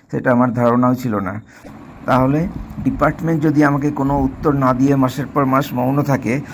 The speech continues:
সেক্ষেত্রে এত বীভৎস একটা অন্যায় এবং অপরাধের প্রতিকার পাওয়ার কোনো জায়গা নেই আমাদের দেশে, যা আমার জীবন ও পরিবার ধ্বংস করে দিল।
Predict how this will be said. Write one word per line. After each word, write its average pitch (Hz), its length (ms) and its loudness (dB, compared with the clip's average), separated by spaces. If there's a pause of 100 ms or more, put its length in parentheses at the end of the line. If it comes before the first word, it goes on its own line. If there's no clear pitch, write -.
(160)
সেক্ষেত্রে 143 460 0
এত 131 180 2
বীভৎস 135 480 0
একটা 147 340 2
অন্যায় 143 440 2 (200)
এবং 131 220 0
অপরাধের 135 520 2
প্রতিকার 135 460 -2
পাওয়ার 139 260 2
কোনো 143 220 -2
জায়গা 139 320 0
নেই 151 160 -2
আমাদের 151 320 -2
দেশে, 151 260 -2 (540)
যা 110 160 2
আমার 131 220 2
জীবন 131 300 0
ও 139 60 0
পরিবার 131 420 0
ধ্বংস 131 280 0
করে 135 200 -2
দিল। 135 160 0